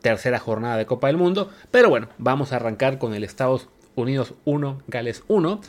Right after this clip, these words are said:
Resultado que fue, de hecho, el que pronosticamos nosotros en el episodio del sábado. Llevamos ya cuatro aciertos de cuatro partidos y dos exactos, tanto este uno uno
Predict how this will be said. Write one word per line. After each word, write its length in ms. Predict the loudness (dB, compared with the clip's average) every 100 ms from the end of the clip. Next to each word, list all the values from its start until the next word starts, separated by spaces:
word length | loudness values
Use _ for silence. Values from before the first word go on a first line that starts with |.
| -20 -20 -12 -4
Resultado 560 | 0 0 4 4 4
que 120 | -2
fue, 320 | -2 0 -2 -4
de 220 | -4 -2
hecho, 260 | -2 -6 -2
el 200 | -4 -2
que 120 | -2
pronosticamos 800 | -2 -2 -2 -6 -6 -4 -4 -8
nosotros 420 | -6 -6 -6 -8
en 100 | -8
el 80 | -8
episodio 400 | -8 -10 -4 -2
del 140 | -2 -2
sábado. 400 | -2 0 0 -4 -10 -20 -20 _ -4
Llevamos 360 | 0 0 2
ya 280 | 0 0 0
cuatro 360 | 4 4 4 0
aciertos 760 | 0 2 2 2 -2 -4 -6 _
de 120 | -10 -2
cuatro 240 | 0 0
partidos 520 | -2 -2 -2 -2 -4 -10 -20 _ -4
y 120 | 0
dos 240 | 4 2 2
exactos, 600 | -2 -2 -2 -2 -4 -8 _
tanto 300 | -6 -4 0
este 220 | 0 0
uno 240 | -2 -2 -2
uno 340 | -2 -2 -4